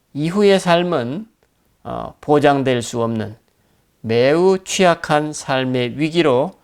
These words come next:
치닫게 됨을 의미했습니다. 그러므로 그 부모는 이제 자신들의 사회적 입지, 생계, 어쩌면 생계까지도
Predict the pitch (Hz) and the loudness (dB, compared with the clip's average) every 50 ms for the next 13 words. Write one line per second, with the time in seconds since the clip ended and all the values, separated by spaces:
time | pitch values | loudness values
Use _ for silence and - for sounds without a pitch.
0 | _ _ _ _ _ - - - 220 - 165 165 - - - - 147 127 - 131 | _ _ _ _ _ -10 -10 -4 0 0 0 0 0 -4 -6 -4 -4 -2 -2 -2
1 | 120 120 127 139 151 165 - - - 131 131 135 135 135 135 139 147 175 190 - | -2 -2 -2 -2 -4 -6 -10 -10 -6 -4 -2 0 0 0 0 0 -2 -4 -6 -6
2 | - 156 151 139 - - 127 113 107 - - - - _ _ _ _ _ _ _ | -4 -2 -2 -2 -2 -4 -6 -6 -6 -8 -12 -14 -18 _ _ _ _ _ _ _
3 | _ _ _ _ _ _ _ _ _ _ _ _ _ _ _ _ _ _ _ _ | _ _ _ _ _ _ _ _ _ _ _ _ _ _ _ _ _ _ _ _
4 | _ _ - - - - - - _ _ - 180 190 196 196 196 196 170 - 190 | _ _ -20 -16 -16 -16 -18 -20 _ _ 2 4 4 6 6 4 4 4 4 2
5 | 190 190 - 196 196 208 220 220 185 151 156 156 151 147 143 - - 147 156 220 | 2 4 4 4 6 6 6 6 6 6 6 4 2 0 -2 -4 -2 0 2 4
6 | 233 143 147 160 156 156 - 147 139 127 175 165 156 143 139 143 139 139 - 185 | 4 6 4 4 2 0 0 0 2 2 0 -2 0 2 2 2 2 2 2 2
7 | 170 160 156 139 151 147 131 135 135 139 - - - 170 190 220 220 - _ _ | 2 2 2 2 0 0 0 -2 -6 -6 -8 -6 -4 -4 -4 -4 -6 -12 _ _
8 | _ - - - 170 143 135 139 135 135 123 165 185 240 226 - _ _ _ _ | _ -14 -8 -4 -4 -2 -2 -2 -4 -2 -2 -2 -2 -2 -4 -10 _ _ _ _
9 | _ _ _ _ _ _ _ _ _ _ - 143 147 - 202 196 185 151 135 143 | _ _ _ _ _ _ _ _ _ _ -6 -4 -2 2 2 4 4 4 2 0
10 | 175 208 196 - _ _ _ _ - - - - - 220 226 220 226 226 214 220 | -2 -6 -10 -14 _ _ _ _ -20 -18 -12 -8 -4 -2 -2 0 0 0 -2 0
11 | - 175 160 151 120 120 110 - 113 107 104 | 2 2 2 2 0 -4 -4 -2 -4 -4 -6